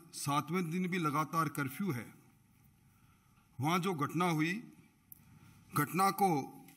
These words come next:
जब ये जुलूस प्रारंभ होगा, उससे लेकर उपद्रव होने तक पुलिस के अधिकृत, अ, व्यक्ति ने उसको पूरा वीडियोग्राफी उसकी की।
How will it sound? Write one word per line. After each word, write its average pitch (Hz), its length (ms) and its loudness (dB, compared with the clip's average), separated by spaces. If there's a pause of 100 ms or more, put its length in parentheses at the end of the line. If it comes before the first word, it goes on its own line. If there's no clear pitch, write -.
(680)
जब 170 220 0
ये 196 140 2
जुलूस 175 320 0
प्रारंभ 175 440 4
होगा, 180 300 4
उससे 185 360 -2
लेकर 175 440 0
उपद्रव 175 440 0
होने 156 280 2
तक 190 520 -2 (840)
पुलिस 208 260 4
के 202 200 2
अधिकृत, 151 800 0 (1120)
अ, 151 220 2 (1300)
व्यक्ति 151 360 0
ने 190 200 4
उसको 185 400 -2
पूरा 175 300 4
वीडियोग्राफी 165 640 0
उसकी 151 240 -2
की। 143 420 -2